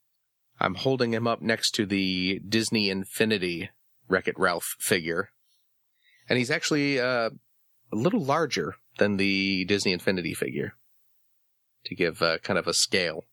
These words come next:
So, if you are a fan of Wreck-It Ralph, he is a pretty groovy figure to have. And again, a really good value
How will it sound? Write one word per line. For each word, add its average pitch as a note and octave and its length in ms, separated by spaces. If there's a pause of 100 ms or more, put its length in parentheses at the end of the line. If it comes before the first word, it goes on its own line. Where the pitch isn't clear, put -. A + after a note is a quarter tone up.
(1040)
So, E2 420 (1400)
if - 140
you C3+ 160
are C#3 180
a C#3+ 80
fan D3 280
of C#3 120
Wreck-It C#3+ 260
Ralph, C#3 640 (540)
he G#2 340
is G#2 340
a G2 440
pretty G#2+ 640
groovy G2+ 420
figure F2+ 320
to - 120
have. E2+ 340 (1200)
And E2 100
again, F2 340
a E2 240
really F#2 300
good F2 160
value F2 420